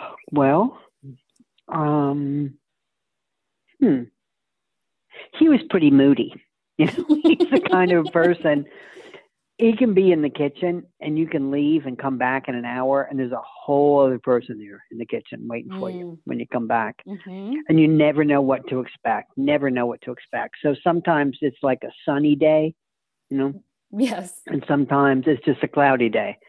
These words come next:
Speaker 1: But I, you know, it's always a trade-off. He is a really good cook.
Speaker 2: <laughs> Yeah.
Speaker 1: And he's really thoughtful. Like yesterday, he said it was his day off. I don't know where he gets that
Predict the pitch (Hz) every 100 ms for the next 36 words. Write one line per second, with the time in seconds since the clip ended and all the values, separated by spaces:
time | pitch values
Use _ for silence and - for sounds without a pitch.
0 | _ - - - - - - _ _ 185
1 | 165 147 - - - - - - - -
2 | - _ - 135 156 147 156 151 143 139
3 | 143 151 - _ _ _ _ _ _ _
4 | _ _ _ 247 294 208 214 196 190 143
5 | 123 - 135 139 98 131 - _ _ _
6 | _ 202 180 160 135 139 135 151 - 185
7 | - - - _ _ - 302 339 339 294
8 | 330 - 349 339 311 _ - 233 269 294
9 | _ _ _ _ - 175 190 190 196 180
10 | 180 185 220 214 143 135 143 156 190 202
11 | 196 160 147 143 151 151 147 139 131 123
12 | - 135 131 127 107 - _ _ _ _
13 | _ - 269 285 147 135 151 139 127 123
14 | - 123 139